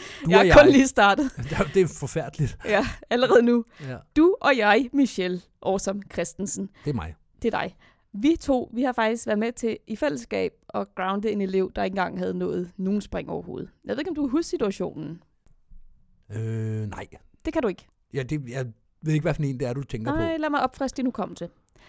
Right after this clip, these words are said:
Speaker 2: Det, der skete, det var, op i N F K, der skulle du og jeg undervise en, jeg tror, det var en onsdag eller torsdag aften, en gruppe af A et-elever. De var en seks,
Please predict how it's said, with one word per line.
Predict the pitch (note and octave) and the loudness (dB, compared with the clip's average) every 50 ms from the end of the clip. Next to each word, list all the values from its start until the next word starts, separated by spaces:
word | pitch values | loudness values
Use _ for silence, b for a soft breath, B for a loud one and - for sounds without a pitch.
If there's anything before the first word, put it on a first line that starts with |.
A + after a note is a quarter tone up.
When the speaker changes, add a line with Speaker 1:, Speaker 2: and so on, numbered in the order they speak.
| b b b _ | b b b _
Speaker 2:
Det, | C4+ C4+ | -8 -6
der | D4+ D4+ | -6 -6
skete, | - - - C#4 C#4 - | -6 -8 -8 -8 -8 -8
det | - C4+ | -8 -6
var, | A#3+ A#3+ B3 A#3+ - - | -4 -4 -4 -4 -6 -8
op | B3+ B3+ - | -10 -8 -8
i | D#4 C4+ | -8 -8
N | A#3 A3 | -8 -8
F | - | -10
K, | _ - C4+ C4 - - _ | _ -6 -6 -6 -6 -10 _
der | - A3+ | -10 -10
skulle | A3+ - - - B3 A#3+ A3+ | -10 -10 -10 -8 -8 -8 -6
du | - B3 | -6 -6
og | A#3+ | -4
jeg | A3 A3 A3+ | -4 -6 -6
undervise | - G3+ A3+ B3+ A#3+ A#3 G#3+ F#3+ - - - - | -6 -6 -6 -4 -4 -6 -8 -8 -10 -14 -12 -8
en, | G3 F#3 F#3 F#3 F#3 F#3 G3+ | -8 -6 -6 -8 -8 -10 -12
jeg | - | -16
tror, | - - - | -18 -20 -20
det | - _ | -20 _
var | F3 | -20
en | E3+ - - | -18 -16 -18
onsdag | - - - - G3 | -18 -16 -16 -12 -12
eller | F#3+ F3+ | -12 -10
torsdag | - - - - - - - | -10 -12 -14 -12 -12 -10 -8
aften, | G#3+ A#3 - _ - C#4+ C#4 b b b b b b b b | -8 -10 -8 _ -10 -10 -10 b b b b b b b b
en | - A3 G#3+ G#3+ G3+ | -8 -8 -6 -6 -6
gruppe | - - A3 G#3+ B3 B3+ B3 - - | -6 -6 -6 -2 -2 -2 -4 -4 -4
af | G3 F#3+ F#3+ F#3+ G3+ - - _ | -4 -4 -4 -4 -6 -8 -12 _
A | - G#3 G3 G3 | -10 -8 -6 -6
et-elever. | A#3 A3+ C#4+ C4 C4 A#3+ A#3 - A#3+ B3 A#3+ - _ _ _ _ - | -6 -6 -4 -4 -4 -4 -4 -4 -6 -6 -8 -12 _ _ _ _ -12
De | A#3+ G#3 | -8 -6
var | G#3 G3 G3+ G3 | -4 -4 -4 -4
en | G3+ G3 F#3 F3+ E3+ - | -4 -4 -4 -6 -8 -10
seks, | - - F#3+ F#3 - - - - | -10 -10 -10 -10 -10 -16 -20 -20